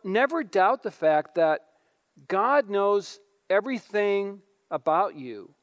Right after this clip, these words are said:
But still, I know for me that shame happens when I try to hide things from God. And then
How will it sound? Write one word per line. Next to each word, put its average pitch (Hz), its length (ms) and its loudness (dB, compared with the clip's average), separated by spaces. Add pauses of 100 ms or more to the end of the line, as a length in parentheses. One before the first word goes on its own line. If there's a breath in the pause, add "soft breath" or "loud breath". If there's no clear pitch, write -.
(1400)
But 180 280 0 (640)
still, 262 540 2
I 190 140 -2
know 240 220 -2
for 196 220 -8
me 165 580 -6 (340)
that 180 280 2 (320)
shame 269 520 -4
happens 156 640 -4
when 175 140 -2
I 165 100 0
try 190 380 -2
to 160 120 -6
hide 185 420 -2
things 127 600 -12 (440)
from 147 340 -6
God. 120 460 -6 (1400)
And 170 160 -4
then 214 460 2